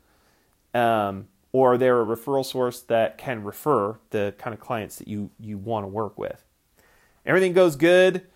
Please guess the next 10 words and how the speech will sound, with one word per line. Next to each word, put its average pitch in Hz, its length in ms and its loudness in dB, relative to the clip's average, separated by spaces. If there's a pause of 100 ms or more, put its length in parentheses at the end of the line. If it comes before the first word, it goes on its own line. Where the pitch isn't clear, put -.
(280)
The 127 100 -2
conversation's 180 760 -4
good. 170 440 6
Everybody's 117 400 -2
nice. 180 560 0
Everybody's 120 420 -2
professional, 165 720 -2
polite, 151 420 -2
shake 160 280 -6
hands. 147 600 -6